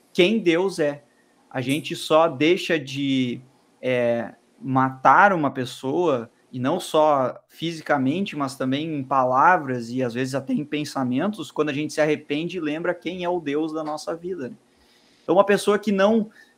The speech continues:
é, que não respeita ou não olha pra, pra os mandamentos de Deus, a lei de Deus, como aquilo que Deus quer pra vida dela, ele tá desprezando, em última, em último caso também,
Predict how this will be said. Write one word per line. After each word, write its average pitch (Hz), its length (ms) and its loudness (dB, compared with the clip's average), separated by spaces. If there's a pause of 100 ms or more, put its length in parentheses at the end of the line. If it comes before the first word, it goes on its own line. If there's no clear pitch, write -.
é, 143 380 2
que 135 160 -12
não 170 120 0
respeita 170 760 0
ou 131 140 4
não 156 640 0 (280)
olha 156 460 6
pra, 131 400 2
pra 143 180 -4
os 127 220 -2
mandamentos 135 640 0
de 127 140 -6
Deus, 147 560 -2 (180)
a 127 120 -2
lei 143 320 2
de 143 140 -6
Deus, 131 440 -2
como 135 460 -2
aquilo 147 360 -2
que 160 140 -6
Deus 139 340 0
quer 156 200 0
pra 160 180 -2
vida 127 260 -6
dela, 143 440 0 (420)
ele 208 180 -4
tá - 120 2
desprezando, 190 960 0
em 185 100 -6
última, 180 640 -4
em 156 180 -6
último 170 300 -10
caso 175 340 -2
também, 190 480 -2